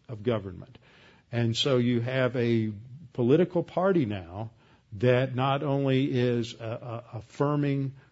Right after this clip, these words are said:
uh, sexual perversion and promoting it, but they are approving of confiscatory taxation,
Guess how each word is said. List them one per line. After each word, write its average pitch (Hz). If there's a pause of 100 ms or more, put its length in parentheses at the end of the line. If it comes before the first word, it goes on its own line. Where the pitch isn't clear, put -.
(160)
uh, 107
sexual 139
perversion 175 (240)
and 113
promoting 151
it, 151 (340)
but 117
they 120
are 117
approving 147
of 110
confiscatory 120
taxation, 156